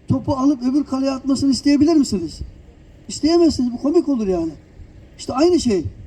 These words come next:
Yani Allah bizi yarattığı niye müdahale etmiyor? O maç bitene kadar Cenab-ı Hak müdahale etmez. Ama hangi,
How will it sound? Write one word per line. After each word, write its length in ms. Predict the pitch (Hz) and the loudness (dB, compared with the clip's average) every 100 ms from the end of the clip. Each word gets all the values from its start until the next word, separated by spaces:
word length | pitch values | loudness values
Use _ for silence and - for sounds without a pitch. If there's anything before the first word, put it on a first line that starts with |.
| - | -10
Yani 200 | 214 262 | -4 -2
Allah 400 | 247 247 277 311 - - - | -2 0 2 2 -2 -10 -8
bizi 160 | 247 254 | -4 -2
yarattığı 500 | 285 285 285 294 277 | 0 0 0 0 4
niye 160 | 302 320 | 4 4
müdahale 420 | 294 269 247 220 | 2 0 0 -2
etmiyor? 340 | 220 190 165 - - - - - | -4 -4 -4 -4 -18 -20 -20 -6
O 100 | 247 | 0
maç 320 | 269 294 - | 0 0 -4
bitene 280 | 277 - 302 | -4 -2 0
kadar 280 | 269 285 269 | 0 -2 -2
Cenab-ı 340 | 226 269 269 | -2 -4 -2
Hak 120 | 262 247 | -4 -4
müdahale 340 | 247 247 233 | -4 -2 -2
etmez. 360 | 240 214 170 - - - - - | -4 -4 -4 -6 -12 -20 -12 -4
Ama 320 | 269 254 226 | 0 0 2
hangi, 320 | 311 285 214 | 2 0 -4